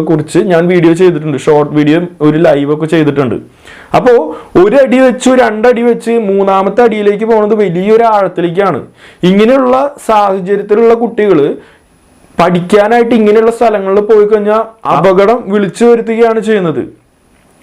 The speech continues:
അപ്പോൾ നമ്മൾ ഇത്തരത്തിലുള്ള വീഡിയോകൾ പ്രോത്സാഹിപ്പിച്ചു കഴിഞ്ഞാൽ ചിലപ്പോൾ ഒരു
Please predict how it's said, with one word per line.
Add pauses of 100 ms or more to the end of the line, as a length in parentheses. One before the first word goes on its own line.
അപ്പോൾ
നമ്മൾ
ഇത്തരത്തിലുള്ള (100)
വീഡിയോകൾ (920)
പ്രോത്സാഹിപ്പിച്ചു
കഴിഞ്ഞാൽ (560)
ചിലപ്പോൾ (160)
ഒരു